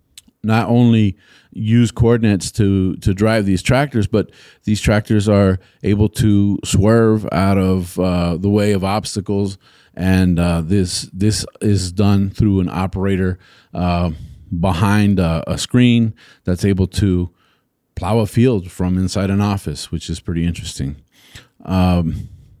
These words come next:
thing about John Deere, which I thought was super interesting,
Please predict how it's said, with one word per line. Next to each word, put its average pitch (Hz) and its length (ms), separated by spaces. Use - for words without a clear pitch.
thing 147 260
about 131 460
John 120 300
Deere, 117 440
which 107 280
I 101 120
thought 101 260
was 98 160
super 113 360
interesting, 95 680